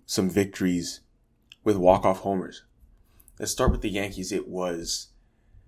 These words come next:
none other than Gleyber Torres hitting a walk-off homer versus the Rangers. So his home run and Gerrit Cole's gem led the Yankees to a doubleheader split.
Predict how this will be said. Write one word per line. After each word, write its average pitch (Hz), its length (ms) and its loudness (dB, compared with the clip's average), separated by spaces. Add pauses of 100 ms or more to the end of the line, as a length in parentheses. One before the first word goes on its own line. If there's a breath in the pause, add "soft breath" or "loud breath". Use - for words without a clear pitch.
(440)
none 123 140 6
other 127 180 8
than 110 180 2
Gleyber 110 460 4
Torres 87 640 12
hitting 101 180 8
a 95 60 10
walk-off 92 480 6
homer 95 360 -2 (800)
versus 98 260 -2
the 92 80 0
Rangers. 90 600 -4 (100)
So 80 320 -12 (260)
his 110 200 -2
home 110 260 0
run 98 360 0 (320)
and 92 260 4
Gerrit 95 240 4
Cole's 87 340 0
gem 107 580 -2
led 95 260 -2
the 95 80 2
Yankees 90 360 0
to 85 100 -8
a 85 40 -8
doubleheader 87 580 -6
split. - 540 2